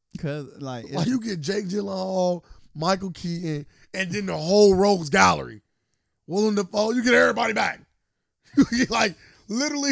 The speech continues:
Speaker 2: <laughs> like, giving you everything to be successful.
Speaker 1: But Ray, Marvel is at, is at a different point now.
Speaker 2: But that ain't Marvel.
Speaker 1: That, that's
Speaker 2: Same company that made that movie made this movie, Sony.
Speaker 1: It's, it's different now.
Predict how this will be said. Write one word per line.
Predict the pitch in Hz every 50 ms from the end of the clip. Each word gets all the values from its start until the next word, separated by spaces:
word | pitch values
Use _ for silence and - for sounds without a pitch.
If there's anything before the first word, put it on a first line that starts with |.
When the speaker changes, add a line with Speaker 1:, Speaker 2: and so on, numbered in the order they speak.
| -
Speaker 2:
<laughs> | - -
like, | 233 180 - 185 180 139 - - - - _ -
giving | - - - 262 262 - -
you | 233 247 -
everything | - - - - 185 214 208 - - 165 175 170 160 139 131 - _ - _ _ -
to | - - 190
be | 175 208
successful. | - - - 180 143 - 190 185 185 175 - 151
Speaker 1:
But | - 196 208
Ray, | 220 247 262 262 233 170 120 101 _ _ _ _ _ _ _ _ _ _ _ _ _ _ _ _ _ _ _ _ _ _ _ _
Marvel | - 151 180 214 220 202 185 180
is | 180
at, | 185 175 170 156 - _ _ - 165
is | 156
at | 170 180 170
a | 151
different | 156 170 190 180 170 151 143
point | - 226 233 196 143
now. | 135 120 110 98 92 104
Speaker 2:
But | 127 131 131
that | 147 151 160
ain't | 156 151
Marvel. | 156 160 - - - 175
Speaker 1:
That, | 165 196 190 143 - 151
that's | 185 202 190
Speaker 2:
Same | - - 185 185 165
company | - 185 180 185 185 180
that | 175 170
made | 175 180 180 175
that | 208 214
movie | 214 190 185 180 180
made | 175 185 190 190 -
this | 381 -
movie, | 185 156 139 165
Sony. | 156 - 220 233 - 170 127 104 - _ _ _ _ _ _ _ _ _ _ _ _ _ _ -
Speaker 1:
It's, | 175 156 147 143 131 -
it's | 151 147 139
different | 135 196 240 277 - 180 156
now. | 156 160 147 127 107 95 -